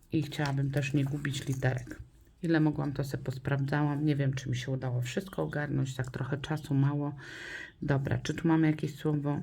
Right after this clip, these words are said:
Nie mamy. Wszystko przed nami. Drapka oczywiście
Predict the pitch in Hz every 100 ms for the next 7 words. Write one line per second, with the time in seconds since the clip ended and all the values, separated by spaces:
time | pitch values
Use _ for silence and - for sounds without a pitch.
0 | - 139 143 143 139 127 123 123 - -
1 | - - 151 - 135 135 151 151 139 143
2 | 165 160 143 139 - 135 135 139 135 151
3 | - - 131